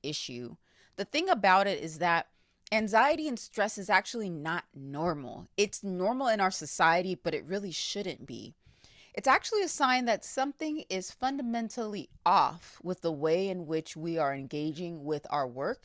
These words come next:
and with our bodies on a daily basis. So I want to actually provide a couple of more stats for y'all to just kind of center in on this picture of workplace stress and anxiety. So about one million U S workers miss work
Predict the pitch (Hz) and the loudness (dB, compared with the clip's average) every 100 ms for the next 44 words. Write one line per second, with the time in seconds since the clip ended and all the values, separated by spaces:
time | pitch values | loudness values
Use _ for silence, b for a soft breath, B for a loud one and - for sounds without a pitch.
0 | - 165 160 160 143 139 147 120 135 135 | -8 -8 -6 -6 -4 -6 -4 0 0 0
1 | 107 92 - b b b b - 165 156 | -6 -14 -16 b b b b 0 2 2
2 | 147 135 135 135 - 127 117 135 107 - | -4 -6 -4 -8 -10 -10 -10 -12 -12 -14
3 | - _ b b b - - 233 277 427 | -20 _ b b b -6 0 2 2 0
4 | 403 311 190 208 - 202 190 196 170 170 | -2 2 2 2 -2 -8 -8 -4 0 2
5 | 151 - - 247 294 226 185 170 - - | 0 -6 -4 -4 -2 -4 -4 -8 -8 0
6 | 156 135 - - 139 131 123 - - 165 | 2 2 -2 -14 -6 -2 -2 -4 -10 -10
7 | - 214 180 151 - - 175 175 - 160 | -6 -4 -2 -4 -6 -4 -4 -4 -4 -4
8 | 151 147 - 143 143 139 135 - - 147 | -4 -6 -6 -6 -6 -8 -10 -10 -10 -10
9 | - 143 131 131 139 131 - 143 127 - | -8 -6 -6 -6 -6 -6 -8 -8 -6 -6
10 | 139 127 - 123 117 120 113 95 85 120 | -4 -4 -6 -10 -6 -2 0 0 -6 -12
11 | - b b b b b b - 202 202 | -14 b b b b b b 0 4 6
12 | 214 208 185 175 190 220 247 247 247 240 | 8 8 8 2 0 0 0 -2 -4 -4
13 | 202 202 202 190 - 180 156 160 175 160 | -4 0 0 0 -2 -4 -2 -2 -6 -6
14 | - 156 165 160 170 147 151 | -8 -6 -6 -6 -8 -4 -4